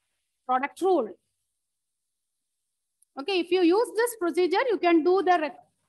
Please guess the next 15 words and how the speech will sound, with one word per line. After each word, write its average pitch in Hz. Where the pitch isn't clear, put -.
prove 370
that 349
questions 302
easily. 233
Is 254
the 302
previous 320
one 320
okay? 330
Previous 330
question, 330
is 320
it 339
okay, 330
Rijas? 320